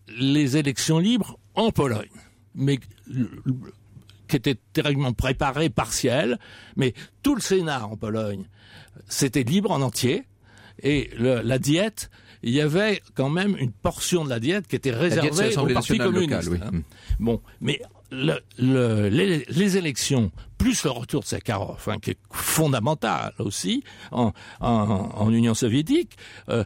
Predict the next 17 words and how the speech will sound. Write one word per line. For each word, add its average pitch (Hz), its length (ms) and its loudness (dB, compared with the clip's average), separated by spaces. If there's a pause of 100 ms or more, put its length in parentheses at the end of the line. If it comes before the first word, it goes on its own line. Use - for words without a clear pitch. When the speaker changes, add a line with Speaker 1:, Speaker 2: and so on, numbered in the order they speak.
(120)
Speaker 1:
ça 147 200 0
a 123 40 -2
fait 175 160 0
un 151 80 2
remue-ménage 156 800 2
terrible. 277 540 0 (520)
On, 139 240 2
on 147 120 2
se, - 120 -2
on 135 140 0
se 139 120 0
souvient 139 260 2
très 131 160 0
bien 170 200 2
que - 140 -4
même 139 260 2
les, 123 220 2